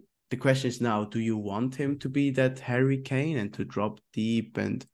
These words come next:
but he's, he's not that type of player. And when you find him,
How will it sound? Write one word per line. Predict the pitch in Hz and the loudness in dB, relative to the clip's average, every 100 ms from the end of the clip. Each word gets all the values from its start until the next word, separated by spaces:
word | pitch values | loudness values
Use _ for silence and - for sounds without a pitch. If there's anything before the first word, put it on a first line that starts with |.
| _ - - - _ _ _ _ _ _ | _ -20 -20 -20 _ _ _ _ _ _
but | 127 135 - _ _ - | 0 0 -4 _ _ -4
he's, | - 170 - | 2 4 2
he's | 160 143 | 0 4
not | 160 165 | 4 4
that | 139 135 - _ | 0 -2 -12 _
type | 131 131 | 2 4
of | 131 - | 2 0
player. | 143 135 95 | 2 4 4
And | 107 113 | 4 4
when | 135 | 4
you | 123 | 4
find | - 127 135 127 | 2 2 2 2
him, | 127 123 131 | 0 -2 -6